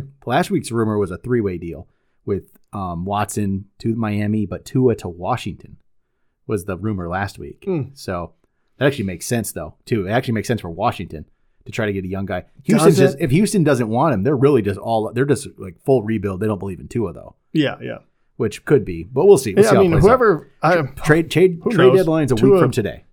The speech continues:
Speaker 2: Tua's a, a really young
Speaker 1: Yeah.
Speaker 2: guy. It, it's too early to tell with him.
Speaker 1: You know,
Speaker 2: But it is a very
Speaker 1: it's crazy to think we're, he's into week seven of his second year, and we're already hearing, you know,
Speaker 2: Yeah,
Speaker 1: this
Speaker 2: we're
Speaker 1: kind of stuff when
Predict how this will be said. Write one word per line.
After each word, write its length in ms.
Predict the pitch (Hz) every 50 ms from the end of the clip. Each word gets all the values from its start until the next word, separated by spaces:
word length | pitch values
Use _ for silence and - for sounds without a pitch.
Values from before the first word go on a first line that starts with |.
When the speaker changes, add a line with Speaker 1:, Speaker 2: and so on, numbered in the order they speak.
| _ -
Speaker 2:
Tua's 300 | - 202 220 208 156 170
a, 100 | 156 147 -
a 120 | 156 147
really 280 | 139 147 151 147 139 135
young 220 | 127 127 123 120
Speaker 1:
Yeah. 60 | 113
Speaker 2:
guy. 220 | 117 113 117 117 117
It, 180 | 127 127 123 - - -
it's 180 | - 120 - _ _ _ _ _ -
too 220 | - - 165 165
early 300 | 143 143 143 143 143 135
to 120 | 139 139 120
tell 280 | - - - 131 127
with 160 | 127 120 117 -
him. 280 | 131 131 131 147 156 143
Speaker 1:
You 120 | 220 214
know, 280 | 220 226 135 127 165 127
Speaker 2:
But 180 | 113 156 147 147
it 120 | 156 175
is 180 | 190 180 156 160
a 80 | 143
very 600 | 131 147 151 151 151 156 151 151 147 147 135 139 - - _
Speaker 1:
it's 180 | - 151 - -
crazy 320 | - - 151 160 151 143
to 80 | 123 117
think 220 | - 120 117 - -
we're, 280 | 120 120 117 113 107 - _ _ _ _ _ _
he's 280 | - 147 127 113 117 - _ _ _ _ _ _ _ _ _
into 260 | - 135 120 110 110
week 280 | 101 120 131 143 139 -
seven 360 | - - - 123 120 113 107
of 60 | 98 92
his 160 | 95 90 -
second 320 | - 127 120 - 131 113
year, 400 | - 104 104 95 85 73 71 - _ _ _ _ _ _ _ _ _ -
and 420 | - 107 104 95 95 90 90 87 95
we're 140 | 104 110
already 240 | 110 107 107 104 101
hearing, 460 | 101 107 110 107 104 101 98 101 98 - -
you 120 | 123 104
know, 200 | 98 90 82 82 82
Speaker 2:
Yeah, 100 | 117 127
Speaker 1:
this 100 | 120 123
Speaker 2:
we're 60 | 123
Speaker 1:
kind 120 | 113 107
of 80 | 104 104
stuff 260 | - 120 113 107 -
when 220 | 107 107 104 104